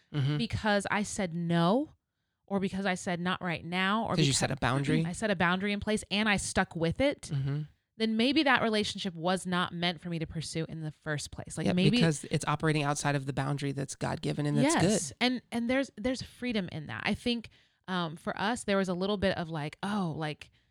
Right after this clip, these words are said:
Speaker 2: I wanna make sure that I'm not overstepping, or make, I wanna make sure that, like, I, I give room for that relationship to be formed.
Speaker 1: Mm-hmm.
Speaker 2: But in truth, we, and we've said this before, we operate better within boundaries when we
Speaker 1: Mm-hmm.
Speaker 2: know how far we can go. We,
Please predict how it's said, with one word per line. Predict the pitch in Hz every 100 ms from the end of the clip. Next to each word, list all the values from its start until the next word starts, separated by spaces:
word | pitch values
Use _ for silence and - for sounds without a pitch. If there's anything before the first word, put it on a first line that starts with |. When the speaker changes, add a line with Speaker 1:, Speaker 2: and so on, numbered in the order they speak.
| _ _ _
Speaker 2:
I | 180
wanna | 180 208
make | 214 190
sure | - - 220 202 175 160 156 -
that | 165 165 160 151 147 - - - _ _ _ 175
I'm | 185
not | 180 -
overstepping, | 185 180 175 - - 214 220 202
or | 170
make, | 170 170
I | 185
wanna | 180
make | 175 151
sure | -
that, | 170
like, | 151 160
I, | 160 -
I | 160
give | 147 190 160
room | 165 175 190 196
for | 185
that | 160
relationship | 156 156 160 - 180 185
to | -
be | 175
formed. | 139 131
Speaker 1:
Mm-hmm. | 135
Speaker 2:
But | 233
in | 226
truth, | - 330 330 - - - _ _
we, | 196 262 -
and | 214
we've | 226
said | 262 254
this | -
before, | 202 - 233 196 -
we | 196 208 269 -
operate | 254 - 226 202 151
better | 170 165 156
within | 160 165 156
boundaries | 147 147 151 82 -
when | 175
we | 151
Speaker 1:
Mm-hmm. | 160
Speaker 2:
know | 180 196
how | 185 196
far | 180 165 165
we | 156
can | - 156
go. | 151 143
We, | 160 170